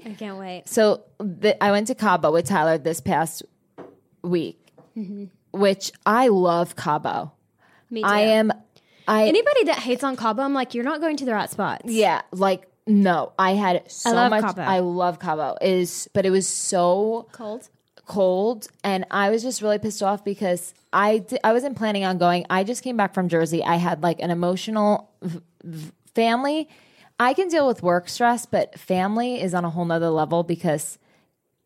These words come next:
Speaker 2: it's just so emotionally draining, and I have so many family members,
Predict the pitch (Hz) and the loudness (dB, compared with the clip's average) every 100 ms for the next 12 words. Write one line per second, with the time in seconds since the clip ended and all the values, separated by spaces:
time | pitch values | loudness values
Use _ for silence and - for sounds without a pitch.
0 | - 202 202 202 190 - - - - 190 | -8 -4 -4 -4 -6 -6 -10 -8 -2 0
1 | 190 185 175 175 185 170 160 156 165 185 | 0 0 0 0 -4 -4 -4 -4 -2 0
2 | 202 - 180 170 160 - - 180 175 170 | -2 -2 -2 -2 -4 -8 -4 -2 -2 -4
3 | 170 170 160 170 185 185 190 214 214 208 | -4 -4 -4 -4 -2 -2 0 0 0 -2